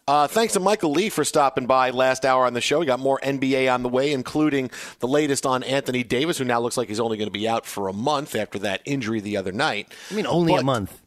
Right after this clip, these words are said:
Speaker 1: Well, it looks, it looked awful. It looked like, it looked like one of those injuries that, oh my, my God, he's gonna be out for the rest of the season. His, his ankle turned. I think the guy's made of rubber.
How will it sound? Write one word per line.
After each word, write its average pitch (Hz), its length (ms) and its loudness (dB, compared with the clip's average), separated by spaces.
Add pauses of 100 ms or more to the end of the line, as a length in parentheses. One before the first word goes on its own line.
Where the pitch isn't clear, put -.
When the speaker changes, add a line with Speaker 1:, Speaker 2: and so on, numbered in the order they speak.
(760)
Speaker 1:
Well, 202 160 4
it 202 80 0
looks, 220 180 2
it 196 80 4
looked 185 220 4
awful. 196 480 2 (240)
It 156 60 0
looked 226 200 2
like, 185 200 2
it 220 80 4
looked 294 160 -2
like 180 140 2
one 165 160 2
of 156 40 0
those 156 180 2
injuries 160 420 2
that, 143 260 2
oh 160 80 4
my, 156 180 0 (140)
my 139 160 0
God, 170 220 2
he's 117 120 -6
gonna 147 160 0
be 143 160 0
out 160 180 4
for 143 100 -4
the 131 80 2
rest 160 200 0
of 127 60 -4
the 127 80 -2
season. 185 440 0
His, 139 140 -4
his 135 180 -4 (100)
ankle 180 320 0
turned. 196 400 0
I 165 40 0
think - 160 -2
the 180 80 0
guy's 160 300 2
made 175 160 2
of 139 120 2
rubber. 170 360 0